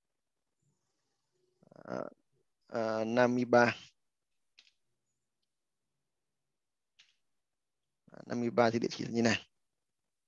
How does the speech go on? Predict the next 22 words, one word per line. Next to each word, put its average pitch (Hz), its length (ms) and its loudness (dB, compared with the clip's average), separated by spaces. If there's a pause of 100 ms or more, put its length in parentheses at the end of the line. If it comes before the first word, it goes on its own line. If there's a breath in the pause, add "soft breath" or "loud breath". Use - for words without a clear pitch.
(1900)
Mỗi 185 140 8
một 165 220 10
ví 135 200 12
thì 170 100 10
nó 135 120 8
có 143 180 10
cái 160 120 6
địa 156 120 6
chỉ - 280 6
riêng 156 220 12
của 131 80 6
nó. 101 180 2 (2500)
Đấy, 120 240 4
tôi 139 100 2
muốn 135 200 4
gửi 143 240 10
từ 117 380 8
Namiba 135 760 4
sang 131 460 2
cái 131 140 -2
ví 127 420 2
này. 127 260 6